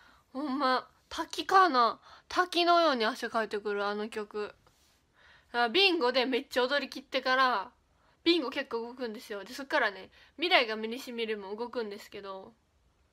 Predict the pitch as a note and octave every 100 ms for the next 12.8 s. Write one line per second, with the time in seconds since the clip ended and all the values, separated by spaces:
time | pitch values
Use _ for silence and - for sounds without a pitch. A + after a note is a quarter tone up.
0 | _ B3 B3+ C#4 C#4+ C4 A#3 A3+ C#4 C4
1 | B3+ A#3+ A3 B3 G#3+ G#3+ G#3 G#3 G#3 G#3+
2 | A3+ - _ _ _ _ _ _ - G#3
3 | G3+ G3+ - F#3+ G3 F#3+ F#3+ F#3+ F#3 F3+
4 | F#3+ - - _ _ _ _ _ _ _
5 | - A#3 C4 D#4+ D#4 B3+ A#3 A#3 A3+ G#3+
6 | A#3+ B3 C#4+ D#4 D#4+ E4+ B3+ - C4 C4+
7 | A#3+ C4 A3+ A3 A#3 A3 G#3 G#3+ G#3 G#3+
8 | G3+ G#3 G3+ G#3+ - - - D4 D4 A#3
9 | A3+ C4 B3+ C4+ C4 C4+ C4 C#4+ B3 G3
10 | G3+ G3+ G#3+ G#3+ G#3+ G#3+ G#3+ G#3+ B3 -
11 | - - G#3+ G#3 G#3+ - - G3 F#3 F3+
12 | F3+ G3 G3 G3 G3+ G3+ F#3+